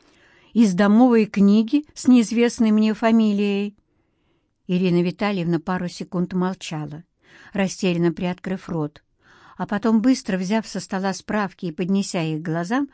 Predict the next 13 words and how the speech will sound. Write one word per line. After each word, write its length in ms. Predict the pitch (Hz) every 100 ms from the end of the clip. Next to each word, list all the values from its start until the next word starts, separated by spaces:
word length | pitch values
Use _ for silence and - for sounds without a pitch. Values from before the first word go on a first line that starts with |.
| _ -
пробормотала: 840 | 208 214 220 233 - 156 147 165 _ _ _ _ _ _ -
«Извините, 640 | 214 196 226 214 196 208 214
Елена 280 | 214 196
Денисовна, 580 | 185 190 185 196 185 196 - - _ _ -
я 180 | 220 240
взяла 420 | 208 240 254 254
их 120 | 233
из 200 | - 233
другой 300 | 214 254 262
стопки. 560 | 254 - 165 - - - _ _ - -
Сейчас 420 | - 262 - 302
принесу 460 | - 262 262 262 262
ваши. 420 | 233 180 - -